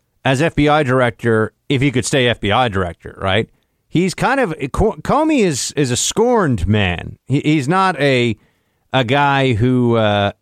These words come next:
you know, he, he poses as a martyr, but he's really, like, a scorned individual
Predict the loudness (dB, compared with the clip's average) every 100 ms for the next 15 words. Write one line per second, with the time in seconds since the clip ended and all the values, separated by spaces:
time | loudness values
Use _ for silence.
0 | _ -6 -2 -2 -4 -4 -2 0 0 0
1 | 0 0 0 0 0 0 0 2 2 2
2 | 0 0 0 0 0 2 0 0 0 -2
3 | -2 0 2 2 2 2 0 0 -2 -4
4 | -6